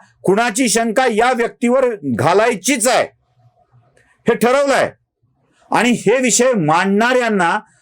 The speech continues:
प्रतिसाद सुद्धा मिळत नाही, तो थंड असतो. हाच विषय मी हिंदीवर मांडला होता, दहा हजार सुद्धा व्ह्यूज नाहीत, दहा हजार सुद्धा व्ह्यूज नाहीत.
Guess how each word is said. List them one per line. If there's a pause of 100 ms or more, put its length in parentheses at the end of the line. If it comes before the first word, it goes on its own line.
(200)
प्रतिसाद
सुद्धा
मिळत
नाही,
तो
थंड
असतो.
हाच
विषय (380)
मी
हिंदीवर
मांडला
होता, (240)
दहा
हजार
सुद्धा
व्ह्यूज
नाहीत, (2000)
दहा
हजार
सुद्धा
व्ह्यूज
नाहीत.